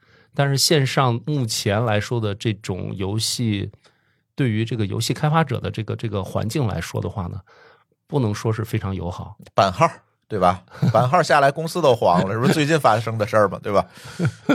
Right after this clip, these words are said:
Speaker 1: <laughs> 你这也可以的嘛？
Speaker 2: 可以啊，<laughs> 这是真事儿嘛，对吧？就是线上的管控，因为它要接触的用户面更大嘛，所以相对来讲，它的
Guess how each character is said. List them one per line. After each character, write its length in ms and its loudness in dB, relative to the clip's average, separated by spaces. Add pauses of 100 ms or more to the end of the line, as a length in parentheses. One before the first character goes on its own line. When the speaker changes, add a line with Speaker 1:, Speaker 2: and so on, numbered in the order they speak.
(720)
Speaker 1:
<laughs> 640 0
你 80 -2
这 120 0
也 160 4
可 200 0
以 100 0
的 120 -4
嘛？ 120 0 (220)
Speaker 2:
可 180 6
以 100 0
啊， 260 2 (180)
<laughs> 180 0
这 140 2
是 100 2
真 240 0
事 80 -4
儿 100 6
嘛， 160 4 (120)
对 160 2
吧？ 160 4 (560)
就 140 -4
是 80 2
线 200 0
上 300 2
的 300 0
管 220 -6
控， 260 -4
因 100 2
为 80 6
它 400 4
要 180 4
接 200 0
触 160 -4
的 300 4
用 140 0
户 60 0
面 180 4
更 140 -6
大 240 2
嘛， 140 -6
所 160 -4
以 120 0
相 380 -4
对 140 -2
来 120 2
讲， 200 -6
它 160 0
的 200 0